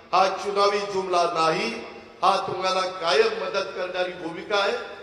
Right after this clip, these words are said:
उलट राज्याच्या मुख्यमंत्र्यांनी पुढे याच्यामध्ये वाढच होईल, परंतु कमी होणार नाही. पुन्हा पुढं पाच वर्ष चालू राहतील, हा शब्द मी मुख्यमंत्र्यांच्या साक्षीने देतो.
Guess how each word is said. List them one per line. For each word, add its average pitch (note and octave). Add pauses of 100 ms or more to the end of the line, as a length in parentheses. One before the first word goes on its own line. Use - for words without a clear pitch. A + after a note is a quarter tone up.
(320)
उलट G3+
राज्याच्या G3+
मुख्यमंत्र्यांनी G3+ (440)
पुढे F#3
याच्यामध्ये G3
वाढच A3
होईल, G#3+ (440)
परंतु G#3
कमी G3+
होणार G3
नाही. F#3+
पुन्हा -
पुढं A3+
पाच D#4+
वर्ष C4+
चालू A#3
राहतील, G#3 (300)
हा G#3
शब्द G#3+
मी G#3+
मुख्यमंत्र्यांच्या G3+
साक्षीने F#3
देतो. D#3+